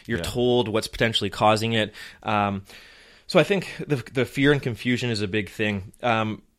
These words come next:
Speaker 1: I think scoliosis is another one we might wanna t-,
Speaker 2: Oh,
Speaker 1: touch on
Speaker 2: yes,
Speaker 1: quickly.
Speaker 2: it is.
Speaker 1: Um, but the amount of people that come in to see me and it's like,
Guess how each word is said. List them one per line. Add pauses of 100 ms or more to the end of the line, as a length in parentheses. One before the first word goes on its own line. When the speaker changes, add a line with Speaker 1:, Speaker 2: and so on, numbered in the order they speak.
(200)
Speaker 1:
I
think
scoliosis
is
another
one
we
might
wanna
t-,
Speaker 2:
Oh,
Speaker 1:
touch
on
Speaker 2:
yes,
Speaker 1:
quickly.
Speaker 2:
it
is. (340)
Speaker 1:
Um, (580)
but
the
amount
of
people
that
come
in
to
see
me
and
it's
like,